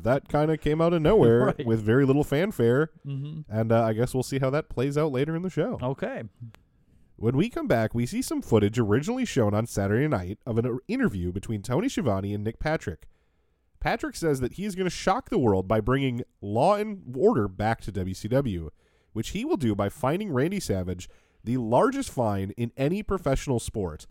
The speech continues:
Speaker 1: one million dollars for Savage laying his hands on Patrick. Patrick is also pushing for a suspension.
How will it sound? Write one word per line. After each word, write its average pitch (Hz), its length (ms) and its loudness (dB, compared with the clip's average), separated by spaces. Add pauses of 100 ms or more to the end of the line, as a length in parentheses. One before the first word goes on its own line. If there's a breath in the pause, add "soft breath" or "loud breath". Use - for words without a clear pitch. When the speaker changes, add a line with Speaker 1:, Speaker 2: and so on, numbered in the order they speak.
Speaker 1:
one 135 500 2
million 196 340 4
dollars 90 480 0
for 120 160 -4
Savage 110 500 0
laying 107 320 -2
his 170 160 -4
hands 98 300 -6
on 101 140 -4
Patrick. - 560 -6 (560)
Patrick 220 320 -2
is 156 140 -2
also 196 320 0
pushing 110 400 -4
for 107 140 -4
a 101 40 -4
suspension. 123 680 -8